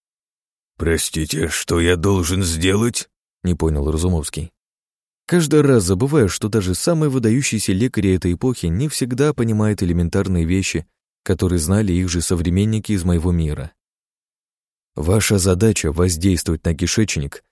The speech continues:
замедлить выделение воды. Наоборот, ускорить ее обратное высасывание в кровь. Насчет бактерий и их токсинов не беспокойтесь.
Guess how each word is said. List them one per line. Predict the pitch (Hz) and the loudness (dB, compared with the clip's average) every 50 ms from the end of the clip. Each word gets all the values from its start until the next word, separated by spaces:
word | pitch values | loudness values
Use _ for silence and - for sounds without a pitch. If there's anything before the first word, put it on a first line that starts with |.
| _ _ _ - | _ _ _ -6
замедлить | 80 80 101 101 101 101 107 107 95 87 87 - | -2 0 2 2 4 4 4 2 2 2 0 0
выделение | 90 90 87 82 92 90 95 98 98 101 98 | 0 0 2 2 2 4 4 4 4 2 2
воды. | 90 92 92 80 85 80 - - _ _ _ _ _ _ _ _ _ _ _ _ _ _ - | 2 2 2 2 0 -2 -2 -4 _ _ _ _ _ _ _ _ _ _ _ _ _ _ -8
Наоборот, | - 78 82 90 98 101 95 95 104 104 104 101 110 104 85 - | -4 0 2 2 2 2 4 4 4 4 4 4 4 2 2 0
ускорить | 87 - - - 123 123 104 92 80 | -2 -4 -2 2 2 4 4 4 2
ее | 90 87 87 90 92 | 2 2 4 4 4
обратное | 90 82 101 107 104 98 - 92 87 | 2 2 2 0 0 0 0 -2 -2
высасывание | 80 - - 98 87 - 90 90 87 87 | 0 0 0 0 0 0 0 0 0 0
в | 82 | -2
кровь. | - - 90 87 76 - - _ _ _ _ _ _ _ _ _ _ _ _ _ - | -2 -2 -2 -2 -2 -2 -8 _ _ _ _ _ _ _ _ _ _ _ _ _ -4
Насчет | 76 80 87 - - 110 95 | -2 0 0 2 2 0 2
бактерий | 92 104 101 - - - 123 117 101 90 | 2 2 2 2 2 2 2 4 4 2
и | 90 | 2
их | 90 - | 0 0
токсинов | - 101 90 - - 117 113 110 92 90 | -2 -2 -2 -2 0 0 0 0 0 0
не | 90 92 | 0 0
беспокойтесь. | 85 92 - - 98 90 - 98 85 - - - - - | 0 0 -2 -2 -2 0 0 0 0 0 -4 -8 -8 -10